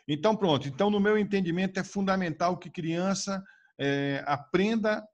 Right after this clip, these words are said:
através da brincadeira, sem nenhuma preocupação do resultado. Eu acho que tem que ter, tem que ter essa possibilidade e realmente ela possa, é, usufruir do fato de ser criança. Então, não é a mesma coisa, não são sinônimos. Algumas pessoas acham que é.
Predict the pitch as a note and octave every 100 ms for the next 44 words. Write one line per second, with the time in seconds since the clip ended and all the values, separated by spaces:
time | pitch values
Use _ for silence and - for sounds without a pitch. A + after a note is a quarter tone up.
0 | - B2+ D#3+ C#3 D#3 E3+ D3 E3 E3 F3
1 | F3+ C3+ A#2+ A2+ A2+ - - C4 C4 A#3
2 | A3+ A3 G3+ F#3+ - E3 C#3 F3 F3 F3+
3 | F3 F3 C#3 A#2 G2 - _ _ - G#2+
4 | A#2+ - B2+ _ D3+ E3 - - D3+ D#3
5 | C3 D#3 D3+ D3+ D3+ - - F3 E3 D3+
6 | C3+ C3+ C#3+ D3 D3 C#3+ D3 C#3+ C#3 C3+
7 | D3 - _ _ B2 D3 F3+ D#3 A#3+ A#3+
8 | G3 G3 B3 - D#3 F3+ - - G#3 A3
9 | F#3 D#3 F#3 F3 F3+ C#3+ G#2+ G2 - F3
10 | F#3+ - _ _ _ _ _ D3+ G#3 A3
11 | F#3+ F3+ F3+ D#3 G3 G#3+ G3 F#3+ F#3 -
12 | F#3 - C3+ D#3+ F#3+ F3+ C#3+ C#3+ C#3+ C#3+
13 | D#3 - C#3 D3+ C3 C#3+ D#3 D3 E3+ C#3
14 | D#3